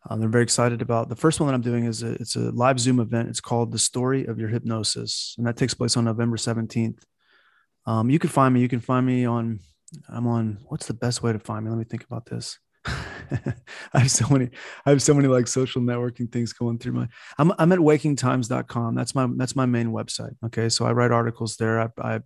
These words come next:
I share articles there. You know, I'm very much contrarian to the, the official narrative, and very much about, uh, awakening of the spirit, awakening of the mind, and, and, you know, uh, being an advocate of freedom, of con-, you know, informed consent,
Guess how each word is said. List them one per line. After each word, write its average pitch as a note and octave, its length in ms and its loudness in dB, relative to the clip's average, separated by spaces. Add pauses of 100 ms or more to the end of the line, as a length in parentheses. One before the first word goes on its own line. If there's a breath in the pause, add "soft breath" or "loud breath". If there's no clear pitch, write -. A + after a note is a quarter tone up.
(140)
I G#2+ 240 -6
share A#2 300 0
articles A2+ 400 -2
there. A2+ 240 0
You A2+ 80 -2
know, A2+ 100 -4
I'm A2+ 320 -6
very A#2 160 2
much A#2+ 300 0
contrarian A#2 640 0
to A2+ 80 -8
the, A#2+ 200 -6
the A#2 120 -4
official A2+ 340 -6
narrative, A2+ 540 -4 (520 loud breath)
and A2 100 -4
very A#2 140 6
much A#2+ 200 2
about, A2+ 400 -4
uh, A2 260 -6
awakening A2+ 440 0
of A2 80 -4
the A2+ 80 -6
spirit, D#3 380 4
awakening B2+ 400 -2
of A#2 80 -4
the A#2+ 80 -6
mind, A#2+ 600 0
and, A#2+ 320 -6
and, A#2+ 320 -4
you A#2 60 -4
know, A#2 200 -4 (560 soft breath)
uh, - 100 -4
being B2+ 200 6
an B2+ 80 6
advocate A#2+ 340 0
of A2+ 60 -4
freedom, A#2+ 640 4
of A2+ 180 -8
con-, A#2+ 260 -2
you B2+ 100 -4
know, A#2+ 60 -6
informed A#2+ 420 0
consent, A#2 580 -2